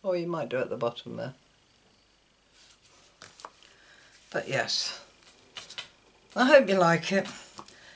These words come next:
If you do, give us a thumbs up. If you'd like to see more of my videos, please subscribe. And, um, if you press the bell icon, you'll be notified of any more videos I upload,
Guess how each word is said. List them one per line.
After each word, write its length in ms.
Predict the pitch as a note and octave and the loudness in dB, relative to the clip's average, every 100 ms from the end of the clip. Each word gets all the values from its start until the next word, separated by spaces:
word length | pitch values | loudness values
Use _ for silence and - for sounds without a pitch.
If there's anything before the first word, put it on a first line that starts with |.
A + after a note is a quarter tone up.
| - | -8
If 160 | B3 A#3 | -6 -4
you 60 | A3+ | 2
do, 220 | F#3 F3+ | 6 6
give 140 | F#3 | 6
us 120 | F3 | 2
a 80 | - | 2
thumbs 320 | - E3+ E3 | 2 4 4
up. 280 | E3+ E3 - - - - - - - - - - | 6 6 4 -4 -20 -20 -20 -20 -20 -20 -20 -6
If 180 | A3+ G#3+ | -4 -2
you'd 80 | G#3 | 0
like 160 | F3+ | 2
to 60 | - | 4
see 140 | - E3+ | 4 4
more 200 | E3 D#3+ | 0 2
of 60 | |
my 160 | D#3+ D#3 | 2 0
videos, 480 | D#3 D#3 E3 E3+ - | 0 4 4 4 0
please 240 | E3 D#3 | -2 0
subscribe. 680 | D3 C#3+ - E3 E3 F#3+ G#3+ - - - - - - - - _ | 0 -2 -2 4 6 6 2 -6 -20 -20 -20 -18 -14 -14 -14 _
And, 640 | - F3 E3 D#3+ D3 C#3+ - - - - | 4 8 8 6 2 -2 -6 -8 -20 -6
um, 560 | D3 D3+ C3+ C3 C#3 C#3 - - _ _ _ - | 2 4 4 0 -4 -6 -10 -20 _ _ _ -6
if 140 | - F3 | -4 -4
you 60 | |
press 260 | F3+ F#3+ F#3 | 0 2 2
the 80 | F3+ | 2
bell 200 | G3 G#3 | 4 6
icon, 640 | F#3+ E3+ - F3+ G3+ G3+ - - - | 6 4 2 4 4 2 -6 -14 -6
you'll 120 | F#3+ | 2
be 120 | G3+ | 4
notified 760 | F#3 F3 - - E3+ D#3+ D#3+ E3+ - | 6 6 4 0 2 4 2 -2 -4
of 180 | D#3 | -4
any 200 | - G3 | 0 2
more 180 | F3 E3+ | 2 2
videos 520 | D#3 D#3+ D3+ D3+ C#3+ | 0 0 2 2 2
I 180 | E3 E3+ | 2 6
upload, 560 | G3 F#3+ - G#3+ G#3+ | 6 4 2 2 2